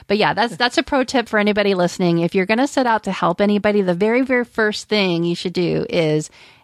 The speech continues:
ask them how they're holding the device, especially if it's an iPad. Um, you don't run into it quite as much with an iPhone because most most of the things that you're usually working on, especially if it's screen sharing, are gonna be vertical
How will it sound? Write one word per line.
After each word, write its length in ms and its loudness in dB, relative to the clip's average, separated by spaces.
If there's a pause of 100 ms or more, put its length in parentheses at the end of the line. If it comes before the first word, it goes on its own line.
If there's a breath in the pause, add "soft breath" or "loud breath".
(120)
ask 400 -2
them 160 0
how 440 0
they're 180 -2
holding 600 0
the 80 -2
device, 580 -8
especially 560 0
if 100 -2
it's 140 0
an 60 4
iPad. 600 0 (720 loud breath)
Um, 480 0 (140)
you 140 -2
don't 200 -2
run 120 0
into 260 0
it 140 0
quite 580 -2
as 180 -2
much 240 0
with 140 0
an 80 0
iPhone 400 0
because 240 -2
most 840 -2 (280)
most 480 2
of 140 -2
the 100 0
things 540 -2
that 240 2
you're 120 0
usually 360 0
working 280 0
on, 120 2
especially 340 0
if 60 -2
it's 120 -4
screen 280 0
sharing, 260 -2
are 160 -2
gonna 200 -2
be 120 -2
vertical 800 0